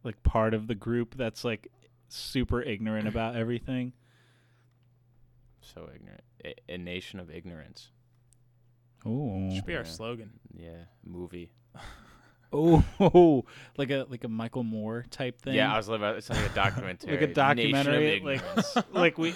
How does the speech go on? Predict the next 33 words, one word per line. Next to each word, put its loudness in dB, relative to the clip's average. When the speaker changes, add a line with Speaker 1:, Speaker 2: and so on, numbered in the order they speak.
Speaker 1:
we, 0
like, -4
run -2
up -2
to -8
congressmen, -6
like, -14
Speaker 3:
How 6
Speaker 1:
"What 2
Speaker 3:
come 2
Speaker 1:
do 4
Speaker 3:
you 2
didn't -2
Speaker 1:
you" -2
Speaker 3:
do -
this? -4
What -2
do -2
you -2
think -4
about, 2
what, -2
what -4
do -2
you, -4
what -8
do -2
you -4
think, -6
what -4
do -2
you -4
think? -8